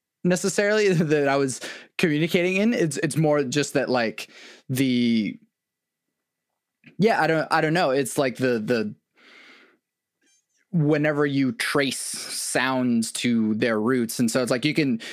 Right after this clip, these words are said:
you can look at, like, West Coast hip hop versus East Coast hip hop and, like, identify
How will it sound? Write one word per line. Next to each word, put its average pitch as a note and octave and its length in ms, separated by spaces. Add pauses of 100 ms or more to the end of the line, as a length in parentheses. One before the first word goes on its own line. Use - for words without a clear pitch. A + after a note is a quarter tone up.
you D3 80
can C3+ 160
look B2+ 180
at, A#2 360 (180)
like, B2 180
West C3 280
Coast A#2 240
hip A2+ 180
hop A2 260
versus G#2+ 640 (140)
East C#3 180
Coast A2+ 240
hip A2+ 160
hop G2+ 300 (400)
and, A#2+ 180
like, G2 400 (580)
identify A#2 760